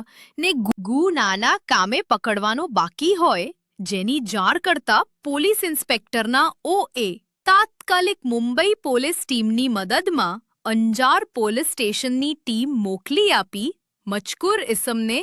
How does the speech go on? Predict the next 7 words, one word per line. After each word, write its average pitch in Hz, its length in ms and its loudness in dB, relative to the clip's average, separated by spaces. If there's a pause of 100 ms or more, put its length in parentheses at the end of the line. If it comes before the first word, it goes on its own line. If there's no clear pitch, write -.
(120)
હ્યુમન 302 560 -2
સોર્સિસ 247 640 -2 (280)
તેમજ 302 420 -2
બાતમી 302 580 -2
આધારે 202 500 -2 (260)
અંજાર 233 580 2
શહેરમાંથી 220 840 -2